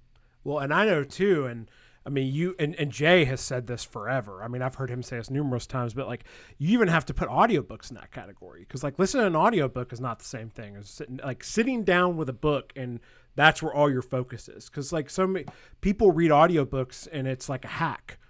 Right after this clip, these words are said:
You know, they do it when they're, there's nothing wrong. I do it, like, and, and 'cause I, I really, and I've, I've definitely gone more to reading recently, like,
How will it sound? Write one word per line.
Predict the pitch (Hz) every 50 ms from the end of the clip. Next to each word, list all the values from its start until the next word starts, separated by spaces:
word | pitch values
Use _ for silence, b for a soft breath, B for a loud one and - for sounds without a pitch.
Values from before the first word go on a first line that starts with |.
| - _ _ -
You | 139 139
know, | 143 143 139 139
they | 135 139 139
do | 135 - 151 151
it | 156 147 143
when | 143 143 143
they're, | 139 135 139 139 131 131 b b b b b b b _ -
there's | 214 254 247 185
nothing | 294 294 214 180
wrong. | 185 220 202 -
I | - 214 277
do | - - 147 104 -
it, | - - -
like, | 156 147 143 139 - - -
and, | 151 147 156
and | 131 143 147 143 143 147 151 131
'cause | - 131 156
I, | 151 180
I | 185 - 143 156 165
really, | 180 175 175 180 175 165 147
and | 135 131 131 131 - 160 151 - - -
I've, | - 175 208 190 - -
I've | 147 165 175
definitely | 170 233 220 - 214 180 147
gone | 127 - 139 135 143 143 135
more | 127 123 123 127 139 147 147
to | 143 - 147
reading | 120 98 110 117 139 151 165 180 180 180
recently, | 185 202 185 - - 180 180 190 214 226 214
like, | 175 139 117 120 120 - _